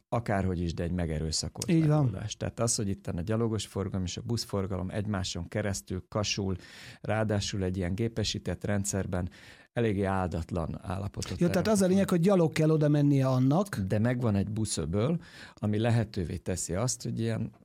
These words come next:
Speaker 1: mint ahogy minden normális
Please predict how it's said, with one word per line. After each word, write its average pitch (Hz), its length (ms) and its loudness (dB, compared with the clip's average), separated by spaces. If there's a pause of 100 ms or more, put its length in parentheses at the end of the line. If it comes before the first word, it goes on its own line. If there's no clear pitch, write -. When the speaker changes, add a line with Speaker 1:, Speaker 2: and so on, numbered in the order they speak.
Speaker 1:
mint 160 400 -2
ahogy 104 420 0
minden 104 640 -2
normális 90 800 -4